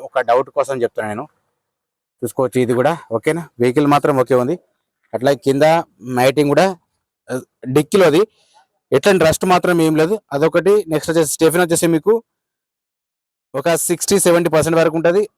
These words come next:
అందులో పానల్ కలర్ మాత్రం ఉన్నాయి, ఇది చూసుకోవచ్చు. అది నేను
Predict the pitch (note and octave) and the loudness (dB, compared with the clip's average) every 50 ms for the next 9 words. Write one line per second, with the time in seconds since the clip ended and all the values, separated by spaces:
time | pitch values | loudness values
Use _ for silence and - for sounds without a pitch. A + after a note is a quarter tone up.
0 | _ - C#3 C#3+ C#3+ D#3+ D#3+ C#3+ D3 C#3 C#3+ D3+ D3 C#3 C3+ C#3 C3+ C3+ B2+ B2+ | _ -12 -10 -6 -4 -2 -2 0 2 2 4 4 2 2 0 -2 0 0 -2 -2
1 | - C3+ B2+ B2 B2 B2+ B2 A2+ A2 C3 F3 - - B2+ A2+ - - B2 A#2+ - | -2 -2 -4 -2 -2 0 0 -2 -2 -4 -8 -6 -6 -8 -6 -2 0 0 2 2
2 | A#2+ A#2 C#3 F#3 F#3+ _ _ _ _ - - - - _ _ _ _ _ _ _ | 2 0 0 0 -6 _ _ _ _ -16 -16 -16 -16 _ _ _ _ _ _ _
3 | _ _ _ _ _ _ _ _ - A#2 A#2+ C3+ D3+ F3+ G3 G3+ | _ _ _ _ _ _ _ _ -14 -8 -4 -2 0 2 2 2